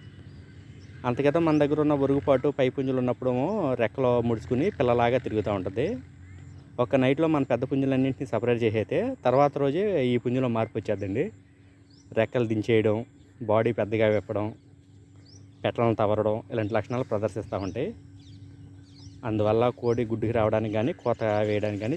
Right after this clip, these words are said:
చాలా విషయాల మీద ఆధారపడి ఉంటాయి. పర్టికులర్గా ఈ విషయం అని మనం చెప్పలేము.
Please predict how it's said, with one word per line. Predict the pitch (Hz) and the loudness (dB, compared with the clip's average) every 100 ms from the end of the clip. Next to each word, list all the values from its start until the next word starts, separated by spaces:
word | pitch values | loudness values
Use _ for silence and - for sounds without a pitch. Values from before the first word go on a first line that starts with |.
| - | -2
చాలా | 120 127 | -2 0
విషయాల | 113 - 107 | -2 -4 -4
మీద | 104 98 | -2 -2
ఆధారపడి | 98 101 104 101 | -4 -6 -6 -8
ఉంటాయి. | 113 - | -8 -8
పర్టికులర్గా | 120 131 127 117 | -8 -4 -2 -2
ఈ | 113 | -2
విషయం | 104 113 | -2 -4
అని | 110 | -4
మనం | 101 90 | -4 -4
చెప్పలేము. | 98 - 101 92 170 | -6 -6 -6 -4 -6